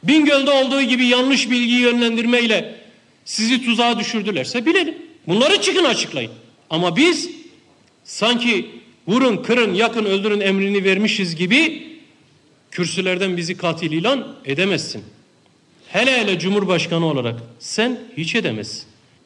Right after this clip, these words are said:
Roboski'nin katliam emrini veren, Gezi direnişinde katliam emrini veren, Mart iki bin altıda Diyarbakır'da katliam emrini veren,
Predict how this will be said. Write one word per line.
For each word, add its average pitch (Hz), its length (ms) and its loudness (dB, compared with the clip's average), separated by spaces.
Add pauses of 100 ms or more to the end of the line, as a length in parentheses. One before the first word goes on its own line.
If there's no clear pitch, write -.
(120)
Roboski'nin 247 720 2
katliam 196 520 0
emrini 226 400 2
veren, 113 220 -2 (760)
Gezi 190 320 2
direnişinde 269 640 2
katliam 196 420 0
emrini 294 400 4
veren, 127 340 0 (460)
Mart - 400 0
iki 247 220 0
bin 262 80 2
altıda 233 520 2
Diyarbakır'da 220 640 2
katliam 202 420 0
emrini 311 400 4
veren, 175 340 0